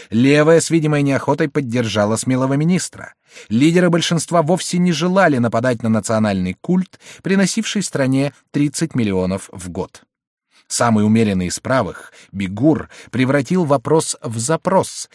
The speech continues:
поставив этим министерство в опасное положение. К счастью, министр общественных работ Фортюне Лаперсон, всегда помнивший обязательства власти,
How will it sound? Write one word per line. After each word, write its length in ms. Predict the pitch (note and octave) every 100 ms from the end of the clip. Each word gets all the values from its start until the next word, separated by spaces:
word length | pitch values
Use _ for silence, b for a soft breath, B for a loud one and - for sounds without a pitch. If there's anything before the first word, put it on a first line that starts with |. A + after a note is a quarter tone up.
| B
поставив 520 | - F#3+ - F#3+ F#3 -
этим 280 | E3 D3+ C#3+
министерство 800 | B2 A#2 - F3 D#3 - E3 D#3+
в 100 | C#3
опасное 440 | D#3+ G2+ F2+ G2+
положение. 640 | F#2+ F2+ E2+ E2 C#2 C2+ _ _ _ _ b b b b
К 60 | -
счастью, 420 | - F3 - G3+
министр 340 | F#3+ G3 - G3
общественных 560 | - G3 - G3 F#3+
работ 340 | F#3 F3 C3+ C#3
Фортюне 420 | - C3 C#3 D3+
Лаперсон, 720 | E3+ D#3+ D#3 - A2+ G#2+ B2 B B B
всегда 320 | C#3 C3 C#3+
помнивший 580 | - D3 A#2 G#2 - A#2
обязательства 800 | B2 A2 G#2 A#2+ G2 - F#2+
власти, 640 | D#2+ E2 D#2 - - C#3